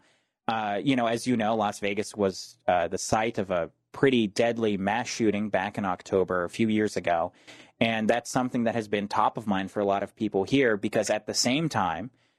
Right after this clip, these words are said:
as you have many people here in Southern Nevada who want stronger gun control, who want to do more things to prevent the kind of mass shootings that have really happened all across this country, you had the Gilroy shooting recently in California, and the mass shooter there legally purchased his assault weapon in Nevada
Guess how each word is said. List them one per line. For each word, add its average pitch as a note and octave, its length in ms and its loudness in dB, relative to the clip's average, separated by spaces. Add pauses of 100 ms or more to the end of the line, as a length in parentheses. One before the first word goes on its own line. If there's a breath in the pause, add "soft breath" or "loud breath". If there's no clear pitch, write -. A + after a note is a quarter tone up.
(180)
as A2 160 -2
you A2 100 2
have G#2 220 0
many C#3 300 2
people A2+ 300 2
here A2 220 0
in G2+ 100 -2
Southern G2 300 0
Nevada F#2 460 -2
who G#2+ 80 -2
want G2+ 300 2
stronger G2+ 360 0
gun F2+ 240 -2
control, F2 480 0
who G#2 100 0
want A#2 300 2
to A#2 80 -2
do G#2 140 2
more F#2+ 200 2
things F#2 320 -6
to - 100 -20
prevent G#2+ 360 0
the G#2+ 80 -2
kind F#2 200 -4
of E2+ 80 -10
mass F2 200 -4
shootings F2+ 520 -2 (320 soft breath)
that G#2 120 4
have G2+ 160 0
really A2 200 2
happened F#2+ 320 -4
all B2 160 4
across F#2+ 320 -4
this - 180 -8
country, G2+ 500 0 (540)
you B2 160 2
had B2 320 0
the A#2 280 2
Gilroy C3 420 2
shooting A#2+ 340 0
recently B2 480 0
in B2+ 100 -2
California, B2 760 0
and G2+ 280 0
the G#2+ 40 4
mass B2+ 220 0
shooter B2 340 0
there A#2+ 540 2
legally B2 440 4
purchased A#2+ 560 -2
his A#2+ 200 -2
assault B2+ 360 2
weapon G#2 340 0
in F#2 160 -8
Nevada G2+ 540 -2